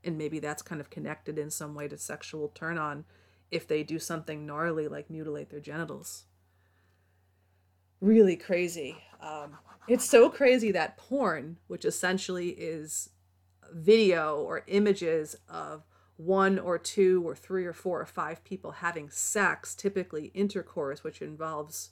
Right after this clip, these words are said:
you know, either the va-, you know, vagina or the yoni or, or the anus or, you know, the mouth or, you know, whatever, the penis, that people would end up watching something that uses those raw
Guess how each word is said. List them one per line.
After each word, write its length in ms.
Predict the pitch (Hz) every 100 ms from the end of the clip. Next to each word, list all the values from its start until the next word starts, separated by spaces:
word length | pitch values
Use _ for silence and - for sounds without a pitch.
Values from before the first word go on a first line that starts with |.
| _
you 120 | 180
know, 240 | 151 147 - _ _ _ _ _ _ -
either 220 | 175 170
the 100 | 160
va-, 260 | 160 160 156
you 100 | 175
know, 100 | 151
vagina 440 | - - 175 185
or 100 | 175
the 100 | 165
yoni 440 | 165 175 185 175 175
or, 220 | - 151
or 200 | - 156
the 160 | 151
anus 400 | 175 190 180 -
or, 160 | 156 151 143
you 100 | 165
know, 140 | 143 - _ -
the 80 |
mouth 440 | 160 175 175 180 175
or, 140 | 131 -
you 60 | 165
know, 80 | - _ -
whatever, 420 | 180 190 180 170 - _
the 60 | _
penis, 480 | 208 196 185 - - _ _ _ _ _ _
that 360 | 190 180 165 -
people 420 | - 214 214 202
would 220 | 175 175
end 220 | - 175 175
up 140 | 160
watching 440 | 160 165 202 202
something 440 | 190 190 180 185 180
that 200 | 151 -
uses 600 | 165 175 202 185 170 165
those 340 | 170 180 175
raw 580 | 156 151 160 175 185 180